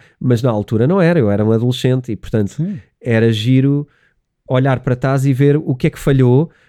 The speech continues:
Speaker 1: mas também pensar, eu estava ou não disponível para isso.
Speaker 2: E, e tinhas pesso-,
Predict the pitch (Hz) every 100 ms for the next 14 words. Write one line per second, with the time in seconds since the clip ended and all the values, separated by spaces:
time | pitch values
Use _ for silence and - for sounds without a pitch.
0 | _ - 143 170 165 170 170 160 151 123
1 | 123 127 160 170 165 - 156 143 131 127
2 | 107 95 - _ _ - _ 190 233 -
3 | 226 220 160 - 160